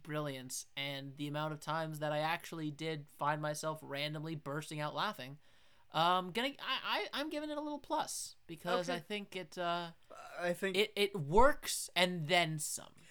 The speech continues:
Speaker 1: You know?
Speaker 2: I think you've convinced me. I can go with B plus.
Speaker 1: Yeah,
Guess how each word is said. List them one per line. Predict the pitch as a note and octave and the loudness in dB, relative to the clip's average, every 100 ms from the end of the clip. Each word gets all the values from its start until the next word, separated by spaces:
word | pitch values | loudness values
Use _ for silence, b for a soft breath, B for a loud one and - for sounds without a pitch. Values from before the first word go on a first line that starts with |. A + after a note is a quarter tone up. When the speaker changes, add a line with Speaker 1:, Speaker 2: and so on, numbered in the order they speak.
| B | B
Speaker 1:
You | - E3+ | -8 2
know? | |
Speaker 2:
I | F3+ F3+ | 4 6
think | F3+ F3 D3+ | 4 -2 -4
you've | C#3 | -8
convinced | - C3 A2 G#2+ A2 - | -8 -10 -10 -12 -12 -14
me. | A#2 A2 A2 A2 | -12 -10 -12 -14
I | A2+ | -16
can | A#2+ G#2+ | -18 -16
go | F#2+ | -16
with | F#2+ - | -18 -18
B | F#2+ F#2 | -20 -20
plus. | - E2 - - - - - - - - - - - - - | -14 -14 -14 -18 -20 -20 -20 -20 -20 -20 -20 -20 -20 -20 -4
Speaker 1:
Yeah, | G3+ E3 | 2 2